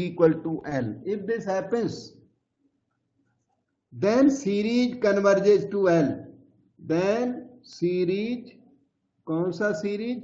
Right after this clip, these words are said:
sigma an, n equal to one to infinity converges to L। Series convergent और sequence convergence में फर्क समझे।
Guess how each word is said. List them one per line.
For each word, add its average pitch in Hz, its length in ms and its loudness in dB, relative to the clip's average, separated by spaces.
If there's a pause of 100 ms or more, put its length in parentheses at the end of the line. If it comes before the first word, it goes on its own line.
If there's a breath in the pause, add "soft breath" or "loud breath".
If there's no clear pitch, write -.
(100)
sigma 175 420 0 (520)
an, 147 600 0 (540)
n 190 260 -2
equal 190 400 0
to 196 80 -2 (160)
one 170 180 0 (140)
to 202 80 2 (380)
infinity 135 720 -2 (260)
converges 180 840 2
to 233 80 -2 (300)
L। 120 120 -2 (3750)
Series 208 640 0
convergent 247 600 4
और 208 80 0
sequence 214 560 0 (100)
convergence 214 560 2
में 214 100 -2 (100)
फर्क 220 220 -4
समझे। 220 400 -8